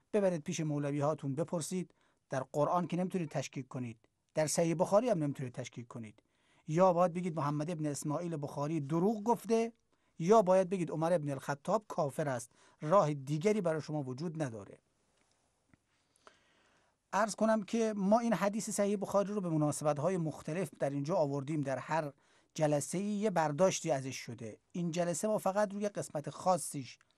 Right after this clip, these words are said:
می‌خوایم تکیه کنیم. کتاب صحیح بخاری جلد اول با اون چاپی که دست ما هست، چاپ دارالقلم، صفحه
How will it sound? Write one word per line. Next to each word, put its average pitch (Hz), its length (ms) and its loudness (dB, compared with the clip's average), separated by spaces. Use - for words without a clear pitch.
می‌خوایم 143 300 0
تکیه 139 340 -6
کنیم. 110 340 -10
کتاب 202 380 4
صحیح 185 360 6
بخاری 170 680 0
جلد 165 300 2
اول 170 720 2
با 151 80 -4
اون 156 120 0
چاپی 156 300 -2
که 151 40 -4
دست 147 240 -4
ما 143 120 -8
هست، 156 300 -2
چاپ 156 260 -4
دارالقلم، 139 840 -4
صفحه 190 880 0